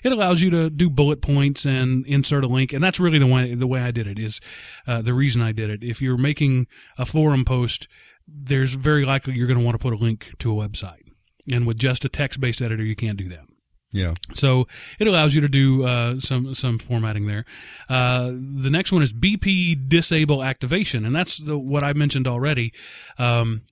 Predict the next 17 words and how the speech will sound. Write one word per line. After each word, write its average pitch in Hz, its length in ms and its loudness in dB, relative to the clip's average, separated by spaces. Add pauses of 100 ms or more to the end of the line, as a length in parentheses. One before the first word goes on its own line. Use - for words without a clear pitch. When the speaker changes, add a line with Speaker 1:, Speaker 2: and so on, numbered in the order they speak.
(160)
Speaker 1:
the 135 160 0
typical 180 440 2
activation, 143 840 2
uh, 120 220 -2
or 117 160 -4
sign-in 151 340 2
thing 123 220 0
is 117 100 0
you 139 160 6
sign 139 320 2
in, 127 260 2
they 117 120 -2
send 135 220 0
you 131 60 0
an 120 60 0
activation 117 500 -4
email. 107 400 -2